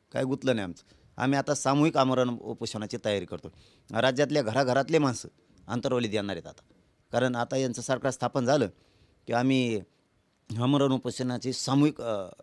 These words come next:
घोषणा करणार आहे तारखेची. सरकार स्थापन होस्तोवर करणार नाही, कारण मराठा हा चॅलेंज असणार आहे. सरकार कोणाचं येऊ दे, ही मराठा शांत आहे, याला शांत राहू द्या, मी प्रत्येक वेळेस सांगितलेलं आहे. कारण हे एकदा जर बिघडलं ना, कोणाच्याच बापाला भेट नाही. सरकार फरकार चिल्लर याच्यापुढे, या मराठा समाजापुढं.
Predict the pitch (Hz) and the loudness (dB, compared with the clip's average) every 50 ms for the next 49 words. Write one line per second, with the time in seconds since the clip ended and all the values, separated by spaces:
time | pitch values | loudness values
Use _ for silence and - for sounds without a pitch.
0 | - - 101 110 110 - 123 120 110 101 92 92 85 76 - _ _ - 120 120 | -14 -8 -8 -6 -6 -4 -4 -4 -2 -4 -4 -6 -8 -12 -14 _ _ 0 0 0
1 | 107 - - 95 - - - _ _ _ _ _ _ _ - - - - 139 - | 0 0 -6 -14 -16 -18 -20 _ _ _ _ _ _ _ -20 -8 -6 -4 -2 0
2 | 151 143 - - - - 139 127 120 - 135 - - 131 123 127 117 98 85 85 | -2 -2 -2 -4 -6 -4 -4 -4 -4 -4 -6 -6 -6 -4 -4 -2 -4 -4 -6 -8
3 | 82 _ _ _ - - - 139 151 151 135 135 151 160 165 - 165 143 143 143 | -12 _ _ _ -14 -6 -4 -2 0 2 2 4 4 4 2 2 2 2 0 0
4 | - 143 135 135 131 120 120 107 - 101 92 - - - - 175 - - 233 220 | 2 0 0 0 0 -2 -4 -4 -6 -8 -10 -10 -4 -2 0 0 0 0 0 0
5 | - 220 214 208 196 - 151 120 104 92 80 78 - _ _ _ _ _ _ _ | 2 2 2 2 2 2 0 0 0 -2 -4 -10 -16 _ _ _ _ _ _ _
6 | - 143 156 170 170 156 175 170 160 - 160 165 175 175 - 156 165 185 - - | -4 -2 0 0 0 2 0 0 2 2 2 2 2 2 4 4 4 2 0 -2
7 | 151 147 143 147 - 143 139 135 131 135 120 110 98 90 87 92 101 120 123 - | -4 -4 -4 -2 -2 -2 0 0 -2 -2 -2 -2 -4 -4 -8 -8 -8 -8 -6 -4
8 | 135 143 - 165 131 123 110 - 101 98 92 - - 80 - - - - - _ | -6 -6 -6 -6 -6 -6 -6 -6 -6 -8 -8 -10 -12 -16 -18 -20 -20 -20 -20 _
9 | _ _ _ - 131 131 139 123 87 92 117 139 156 160 151 139 - - _ _ | _ _ _ -2 0 0 0 0 0 0 0 2 2 2 2 0 -2 -6 _ _
10 | _ - 117 135 151 156 170 165 151 151 131 139 151 151 151 143 147 143 147 - | _ -4 -2 0 2 2 4 4 4 2 2 2 2 2 2 2 2 0 0 0
11 | 147 156 156 143 160 143 139 139 123 110 127 113 101 98 85 95 98 - 151 156 | 0 0 0 0 -2 0 0 0 0 0 -2 -2 -2 -4 -6 -6 -6 -4 -4 -2
12 | 156 - 180 160 127 139 143 - 165 156 - - 185 175 175 151 139 120 98 104 | 0 0 0 0 0 -2 -2 -2 -2 -2 0 0 2 4 4 4 4 2 0 -2
13 | 87 95 101 107 110 110 110 104 101 90 - - 92 92 90 87 85 85 85 82 | -4 -4 -4 -2 -2 -2 -2 -4 -6 -6 -10 -12 -12 -12 -12 -12 -14 -14 -16 -18